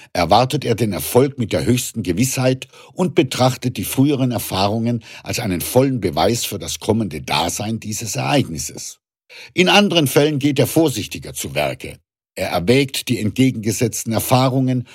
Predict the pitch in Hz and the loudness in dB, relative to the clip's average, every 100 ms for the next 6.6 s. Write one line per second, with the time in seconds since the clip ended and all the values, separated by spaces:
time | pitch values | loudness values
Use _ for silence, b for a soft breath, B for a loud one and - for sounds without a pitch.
0 | B 92 110 107 95 87 156 131 - 117 | B -4 -2 2 2 2 0 -2 0 0
1 | 101 85 101 127 120 104 98 123 - 110 | 2 2 2 2 0 -2 0 0 0 0
2 | 90 - 123 131 127 123 107 147 - 131 | 0 0 2 2 2 0 0 -2 -2 -4
3 | 139 - B B B - 147 143 147 117 | -4 -6 B B B 0 0 4 2 4
4 | 113 131 127 101 113 135 104 110 101 - | 2 2 0 2 2 0 -2 -6 -6 -6
5 | - 107 131 131 123 123 87 76 117 113 | 2 4 4 0 -4 -4 -8 -4 0 0
6 | 110 113 - - 78 | 0 -4 -2 -4 -4